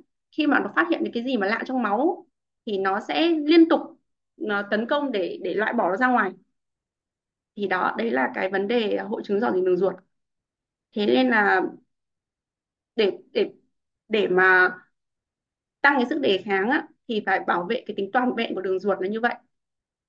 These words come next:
Đường ruột, mục tiêu của chúng ta là cái đường ruột nó phải là như hình bên, bên trái. Tiếp theo là hệ vi sinh đường ruột. Lúc nãy là chúng ta nói phần yếu tố nguy cơ ấy,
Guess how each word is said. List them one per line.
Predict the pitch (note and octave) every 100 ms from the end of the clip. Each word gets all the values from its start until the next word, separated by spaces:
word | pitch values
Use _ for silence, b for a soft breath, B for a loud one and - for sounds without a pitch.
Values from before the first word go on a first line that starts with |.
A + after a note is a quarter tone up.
| _
Đường | G#3+ F#3+
ruột, | F#3 G3 - _ _ -
mục | G3+ A#3
tiêu | B3
của | A3+
chúng | F#3
ta | A3 A3+
là | A3+
cái |
đường | G#3+ G3
ruột | G3 F#3+
nó | G3
phải | -
là | -
như | A3+
hình | A3 F#3
bên, | A3 - - _ _ _ -
bên | A2+
trái. | G#3 E3+ A3+ - - _ _ _ _ _ _ _ _ _ _ _ _ _ _ _ _ _ _ _ _ _ _ _ _ _ _ _ _ _ _ _ -
Tiếp | E4 D#4+
theo | D#4 C#4+
là | C4+ A3 F#3+
hệ | G3 B3+
vi | C4 C4
sinh | C4+
đường | G#3+
ruột. | G3 G3+ - _ _ _ _ _ _ -
Lúc | C#4+
nãy | D4+ D#4 F4+
là | F4+
chúng | A#3+ G#3+
ta | D4 C#4+ B3+
nói | G3+ G3+
phần | C4+
yếu | G#3 G3
tố | G3
nguy | C4+
cơ | C4
ấy, | C#4+ D#4+